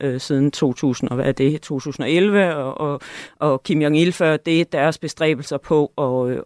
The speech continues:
at styrke, øh, Nordkorea, det nordkoreanske regime, primært ved at styrke deres, øh, atomvåbenprogram og missilprogram. Der har Rusland faktisk stået lidt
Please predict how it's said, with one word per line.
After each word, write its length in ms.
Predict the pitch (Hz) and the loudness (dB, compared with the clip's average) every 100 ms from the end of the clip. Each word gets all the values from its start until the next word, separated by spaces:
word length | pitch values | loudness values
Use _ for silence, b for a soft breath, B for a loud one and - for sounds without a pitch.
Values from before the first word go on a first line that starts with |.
| 135 | -6
at 80 | 131 | -8
styrke, 520 | - 165 156 160 165 B B B - | -6 0 2 4 2 B B B 0
øh, 220 | 143 135 | 2 4
Nordkorea, 1000 | 135 151 151 - 143 135 131 131 131 139 | 4 4 2 0 0 2 4 4 2 2
det 280 | 135 147 151 | 0 -2 2
nordkoreanske 520 | 143 143 139 131 - | 2 2 0 0 -4
regime, 560 | 135 - 165 165 160 160 | -6 -2 0 2 2 2
primært 480 | - 160 156 131 - | 0 2 2 0 -2
ved 200 | 139 143 - | 0 0 0
at 160 | 131 | -4
styrke 380 | - 131 135 139 | -2 0 2 2
deres, 400 | 131 117 117 - | 0 -4 -4 -4
øh, 140 | 117 - | -4 -4
atomvåbenprogram 880 | - 170 139 131 127 127 131 131 | 0 2 4 2 -2 -6 -2 -2
og 80 | - | -2
missilprogram. 680 | 131 - 208 - - 120 123 | -4 0 0 0 -6 -8 -4
Der 80 | 180 | 0
har 100 | 175 | 0
Rusland 460 | 170 196 196 139 | 0 -4 -4 -6
faktisk 380 | - 147 - 147 | -4 -4 -4 -16
stået 280 | - 143 139 | -6 -2 0
lidt 200 | 151 | 0